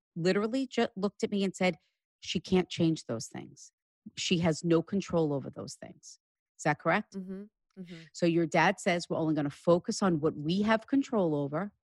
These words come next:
Speaker 1: what affects us." He says, "So I want you to give that back to me." Then what I want you to do, Whitney, is maybe start, it's something that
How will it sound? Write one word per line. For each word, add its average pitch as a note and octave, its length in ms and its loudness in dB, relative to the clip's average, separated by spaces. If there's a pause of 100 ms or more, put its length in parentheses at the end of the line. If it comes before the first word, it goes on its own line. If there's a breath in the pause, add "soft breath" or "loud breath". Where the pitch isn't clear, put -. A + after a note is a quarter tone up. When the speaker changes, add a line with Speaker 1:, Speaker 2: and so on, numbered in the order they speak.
(460)
Speaker 1:
what E3+ 180 2
affects E3 600 0
us." D3+ 440 0 (360 soft breath)
He G3 100 2
says, F3+ 280 0
"So F3 120 -2
I E3+ 120 4
want D#3+ 280 -2
you F#3+ 100 -2
to E3+ 80 -4
give D#3 220 -4
that D#3+ 220 -4
back D3 280 -4
to - 100 -14
me." D3 180 -14 (760 loud breath)
Then G#3 500 4 (420)
what G3+ 220 2
I F#3+ 120 6
want F3+ 280 0
you G#3+ 80 0
to G#3 100 -2
do, G3+ 200 -2
Whitney, F#3+ 260 0
is F3+ 120 -4
maybe A#3+ 280 2
start, G3+ 360 4
it's F#3 120 -2
something B3 300 2
that G#3+ 160 4